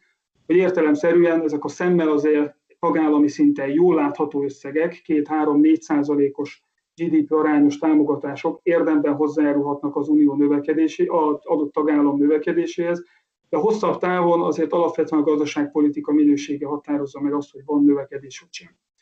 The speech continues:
Ezt azért említem, mert, ö, ö,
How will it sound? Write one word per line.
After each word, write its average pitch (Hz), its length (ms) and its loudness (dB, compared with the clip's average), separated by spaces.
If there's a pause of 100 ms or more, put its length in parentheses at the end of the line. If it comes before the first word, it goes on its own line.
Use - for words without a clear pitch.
(380)
Ezt - 160 -4
azért 208 300 6
említem, 180 460 4
mert, 170 340 0
ö, 165 180 2 (760)
ö, 160 240 -2